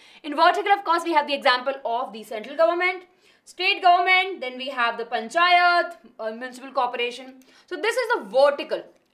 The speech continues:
Now, there's a very important thing for all of us to remember. Horizontal is this,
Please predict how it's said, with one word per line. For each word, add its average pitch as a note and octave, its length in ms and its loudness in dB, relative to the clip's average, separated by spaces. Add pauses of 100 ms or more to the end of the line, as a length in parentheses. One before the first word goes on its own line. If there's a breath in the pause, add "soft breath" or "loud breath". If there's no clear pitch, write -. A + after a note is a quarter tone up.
(540)
Now, G#3+ 140 -12 (120)
there's E4 140 -6
a A4 60 -4
very A4+ 280 -4
important F4 300 2
thing G4 120 -6
for D#4+ 120 2
all C#4 80 0
of C4+ 80 -8
us D#4 120 -10
to D4 40 -14
remember. C#4 400 -4 (260 loud breath)
Horizontal F#4+ 640 2 (100)
is C4 60 -8
this, D#4 380 -2